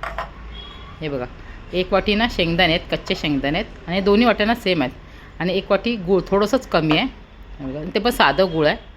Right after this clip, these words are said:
थोडीशी वेलची या आवडीनुसार आपल्या आणि थोडंसं तूप आणि साध्या सोप्या पद्धतीने आणि झटकीपट होणारे लाडू आहेत. तो आपण ना शेंगदाणे भाजून घेऊया, म्हणून गॅसवर ना मी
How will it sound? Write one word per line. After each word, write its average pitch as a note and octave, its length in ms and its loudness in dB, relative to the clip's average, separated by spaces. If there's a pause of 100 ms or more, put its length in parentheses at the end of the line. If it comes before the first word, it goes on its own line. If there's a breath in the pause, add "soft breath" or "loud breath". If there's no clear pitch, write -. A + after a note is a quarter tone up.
(100)
थोडीशी D3+ 320 -2
वेलची G3 380 2 (380 loud breath)
या A#2+ 100 6
आवडीनुसार D#3+ 480 2
आपल्या D#3 300 -4 (720 loud breath)
आणि D#3 200 -8 (100)
थोडंसं C#3+ 340 -4 (160)
तूप A3+ 140 0 (1040 loud breath)
आणि F#3 200 0
साध्या G3 320 4
सोप्या G3+ 260 0
पद्धतीने F#3 400 -4
आणि G3 100 2
झटकीपट F#3 600 -2
होणारे D#3 380 2
लाडू C3+ 240 2
आहेत. B2 120 -2 (3500)
तो - 120 -2
आपण A#3+ 260 4
ना A#3+ 140 6
शेंगदाणे F#3+ 380 2
भाजून E3 400 2
घेऊया, E3+ 300 4
म्हणून F3+ 240 -2
गॅसवर F3 420 2
ना G#3 100 2
मी G3 160 0